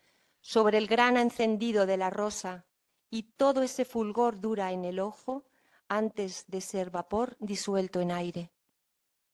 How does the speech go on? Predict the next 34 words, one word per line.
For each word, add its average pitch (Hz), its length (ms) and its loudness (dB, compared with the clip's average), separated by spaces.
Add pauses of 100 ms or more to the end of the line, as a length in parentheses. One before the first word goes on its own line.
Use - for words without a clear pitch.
(1500)
Pues 208 100 -2
cuando 208 240 6
tú 233 140 2
lees 233 260 4
esto, 220 540 -2 (380)
pues - 280 -6
estás 196 320 -2
ya 190 180 0
como 196 200 2
enganchado 180 480 0
a - 20 4
la 175 100 4
poesía 180 280 -4
de 170 60 -2
Antonio 170 260 -2
Moreno. 165 260 -2
Dices, 165 240 -8
"Quiero 214 220 0
seguir 190 340 0
leyendo, 185 460 4
por 175 120 -6
favor. 175 360 -4 (1200)
Quiero 202 600 4
seguir 214 320 2
viendo 226 220 6
la 214 100 4
vida 196 260 0
desde 196 220 -4
esta 190 220 -6
gota, 190 520 -4 (500)
que 196 120 -4
la 190 140 0
luz 208 260 -2
la, 180 200 -2